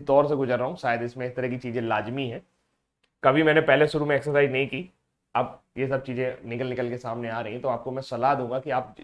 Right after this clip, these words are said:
उम्र के जिस दौर में, उसमें एक्सरसाइज वगैरह जरूर करिए, क्योंकि खाना तो मैं हमेशा से अच्छा खाता रहा हूँ, मैंने कभी भी बाहर की चीजें ज्यादा नहीं खाई हैं, ज्यादा, मतलब मैं चाउमीन, बर्गर ये सब नहीं पसंद करता हूँ,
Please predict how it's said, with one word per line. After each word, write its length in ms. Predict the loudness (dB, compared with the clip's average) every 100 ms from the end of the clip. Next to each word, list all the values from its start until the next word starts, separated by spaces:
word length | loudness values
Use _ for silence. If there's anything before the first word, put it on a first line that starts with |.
| -20 -10
उम्र 240 | -6 -2 -2
के 80 |
जिस 160 | -2 -2
दौर 260 | 0 -2 -2
में, 80 | -6
उसमें 240 | -8 -10 -10
एक्सरसाइज 460 | -6 -4 -2 -4 -2
वगैरह 280 | -2 -2
जरूर 260 | -4 -6 -8
करिए, 240 | -10 -12
क्योंकि 260 | -6 -4 -4 -6 _ _
खाना 240 | 0 4 4
तो 100 | 4
मैं 100 | 2
हमेशा 340 | 0 0 2
से 60 | 2
अच्छा 200 | 0 -4
खाता 280 | -6 -6 -4
रहा 100 | -6
हूँ, 260 | -8 -10 -16 _ _ _ _ -6
मैंने 160 | -4
कभी 220 | 0 0 0
भी 80 | 0
बाहर 240 | -2 -2
की 100 | -4
चीजें 220 | -6 -4 -2
ज्यादा 220 | -2 -2
नहीं 200 | -6 -8
खाई 200 | -10 -16
हैं, 160 | -18 -20 _
ज्यादा, 240 | -4 -2 -2
मतलब 200 | -4 -4
मैं 160 | -4 -4
चाउमीन, 420 | -4 -4 -6 -6
बर्गर 240 | -4 -4
ये 80 | -6
सब 140 | -8
नहीं 120 | -8 -10
पसंद 320 | -12 -14 -12
करता 220 | -12 -12
हूँ, 120 | -16